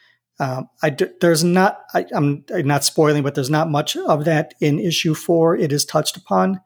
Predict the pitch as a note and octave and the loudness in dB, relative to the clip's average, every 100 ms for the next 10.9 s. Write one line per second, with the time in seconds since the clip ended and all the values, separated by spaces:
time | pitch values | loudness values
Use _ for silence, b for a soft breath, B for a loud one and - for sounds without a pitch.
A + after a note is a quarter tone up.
0 | b b b b b _ _ D#3+ D#3 F#3+ | b b b b b _ _ -2 2 4
1 | A#3+ A#3 A#3+ G#3 F#3 F3 D3+ D#3+ C#3 D3 | 4 4 4 4 4 4 2 2 2 2
2 | C#3+ C#3 C#3 - C#3+ C3+ C3+ C#3 C3+ B2+ | 2 2 -2 0 2 2 0 0 0 0
3 | C3+ C#3 C3 C#3 D3+ D3+ D3 E3 D3+ - | 0 -2 0 -2 0 -2 2 2 0 -4
4 | - C#3+ C#3+ C3+ - D3+ C3 C3 C3 C3 | -4 0 2 0 0 -2 0 -2 -4 -4
5 | - B2 C3+ D#3 F3 _ B B _ - | -6 -6 -4 -6 -8 _ B B _ 0
6 | C#3 C3+ C3+ C3 _ _ _ _ _ _ | 2 2 0 -6 _ _ _ _ _ _
7 | D#3 D3+ D3+ E3+ G3 G3 G3 E3 D#3 C#3 | -2 2 4 4 2 2 2 2 2 2
8 | F#3 G3+ G3+ D#3+ D3+ C#3+ C#3+ C#3 C#3 C#3+ | 2 2 2 0 2 2 0 -2 -2 -2
9 | D3 C#3 C3 - D3+ D3 - C#3+ C#3+ C3+ | -2 -2 -4 -4 -2 -2 -4 -2 -2 -2
10 | E3+ E3 C#3 D3 - D3 C#3 C#3+ C#3 | -2 -2 -2 -4 0 0 0 -4 -4